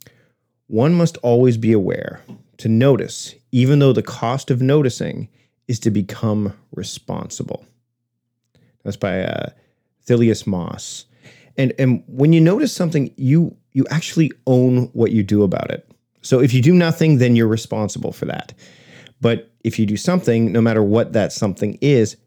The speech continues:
you are also responsible for that. So once you notice something, the cost is that you become responsible for it.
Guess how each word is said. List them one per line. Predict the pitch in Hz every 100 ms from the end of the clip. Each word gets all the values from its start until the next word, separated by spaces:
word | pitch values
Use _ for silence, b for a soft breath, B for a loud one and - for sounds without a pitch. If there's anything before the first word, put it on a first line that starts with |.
| -
you | 117
are | 120 113
also | 95 92 110
responsible | 107 113 - 90 - -
for | - 110
that. | 98 113 90 - B B B
So | - 120
once | 147 196
you | 208
notice | 202 156 165 160 -
something, | 110 101 110 104 b b b b -
the | - 113 113 117
cost | - - 110 104 101 -
is | 123 113 101 - -
that | 104
you | 113
become | 104 - 92
responsible | 87 - 107 104 95 - -
for | - - -
it. | -